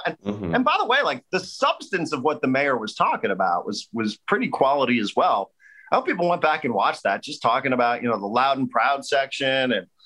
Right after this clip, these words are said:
Speaker 1: how he really, like, he, he equated San Diego Loyola as, like,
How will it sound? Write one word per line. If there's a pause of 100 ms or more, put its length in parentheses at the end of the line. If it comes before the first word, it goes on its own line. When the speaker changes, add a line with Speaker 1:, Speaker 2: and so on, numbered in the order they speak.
(200)
Speaker 1:
how
he
really,
like,
he, (340)
he
equated
San
Diego
Loyola
as,
like,